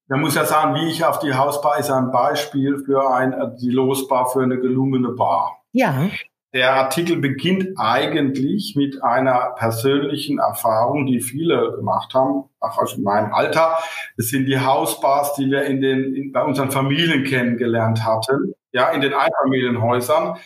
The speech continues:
Speaker 1: wo eigentlich der Opa gesagt hat, oder Onkel, „Hopp, komm mal runter in die Bar“, das ist also pfälzisch, und wir sind dann runtergestiegen in diese verqualmten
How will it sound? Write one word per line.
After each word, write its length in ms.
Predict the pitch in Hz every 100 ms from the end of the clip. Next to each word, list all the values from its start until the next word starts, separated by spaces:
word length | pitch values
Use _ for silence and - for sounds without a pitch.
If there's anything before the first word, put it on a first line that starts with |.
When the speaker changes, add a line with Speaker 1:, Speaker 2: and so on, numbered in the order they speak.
| - _ _ _
Speaker 1:
wo 220 | 127 139
eigentlich 320 | 131 135 156 156
der 180 | 151
Opa 300 | 156 151 147
gesagt 400 | 143 143 143 143
hat, 100 | 156
oder 160 | 143 131
Onkel, 520 | 147 139 147 151 147 -
„Hopp, 300 | 151 - -
komm 140 | 139
mal 60 | 139
runter 640 | 165 165 170 165 - - -
in 100 | 156
die 140 | 135
Bar“, 320 | - 123 165 156
das 80 |
ist 60 | 131
also 180 | 113 113
pfälzisch, 760 | 139 143 185 190 190 - - -
und 140 | 143
wir 80 | 139
sind 180 | 139 156
dann 200 | 160 120
runtergestiegen 840 | 156 190 185 175 165 175 175 180
in 100 | 165
diese 300 | 156 156 151
verqualmten 1120 | 151 139 - 143 160 - - 170 170 170 165